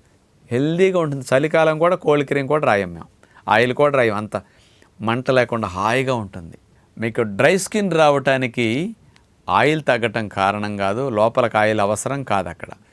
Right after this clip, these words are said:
నీళ్లు తక్కువ తాగుతున్నారు. మంచినీళ్ళు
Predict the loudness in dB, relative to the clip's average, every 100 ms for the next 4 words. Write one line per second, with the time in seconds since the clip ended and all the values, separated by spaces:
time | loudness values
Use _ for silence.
0 | _ _ _ -12 -6 -2 0 2 0 0
1 | -2 0 0 2 2 0 -6 -8 -6 -6
2 | -4 -6 -8 -16 _ _ _ -2 -2 0
3 | 0 0 0